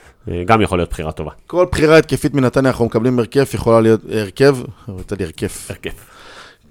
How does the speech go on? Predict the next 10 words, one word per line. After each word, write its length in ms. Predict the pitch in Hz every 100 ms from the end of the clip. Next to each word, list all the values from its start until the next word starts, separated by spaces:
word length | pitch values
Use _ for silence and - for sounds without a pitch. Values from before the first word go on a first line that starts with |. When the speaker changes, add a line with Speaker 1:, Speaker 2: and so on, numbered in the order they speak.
| -
Speaker 2:
אה, 120 | 107 107
יכולה 180 | -
Speaker 1:
אה, 40 | 117
Speaker 2:
להיות 140 | 117
Speaker 1:
כי 120 | 123
זה 140 | 120 110
הרכב. 280 | 104 175 113 - - _
Speaker 2:
יהיה 200 | 107 110 113
כיף. 340 | - - -
Speaker 1:
כן. 100 | -